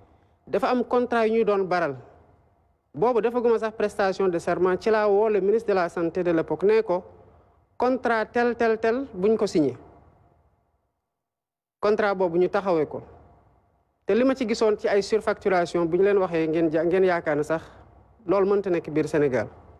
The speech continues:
Ba tey dañoo bloqué lépp luy contrat ci wàllum santé yi nga xamante ne commencé wuñu woon di ko exécuter,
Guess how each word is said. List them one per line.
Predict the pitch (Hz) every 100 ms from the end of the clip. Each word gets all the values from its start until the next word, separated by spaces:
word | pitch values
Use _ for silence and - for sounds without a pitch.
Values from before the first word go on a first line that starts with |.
| _ _ -
Ba | 196
tey | 214
dañoo | 190 185 185
bloqué | 156 190 190 175
lépp | 208 220
luy | 214 190
contrat | 190 180 175 160 175 - - - _ _ _
ci | 170
wàllum | 185 185 185
santé | 190 175 170
yi | 170
nga | 185
xamante | 190 175 175
ne | 156
commencé | 156 208 202 196 180
wuñu | 170
woon | 165 156
di | 156
ko |
exécuter, | 175 180 156 - 156 156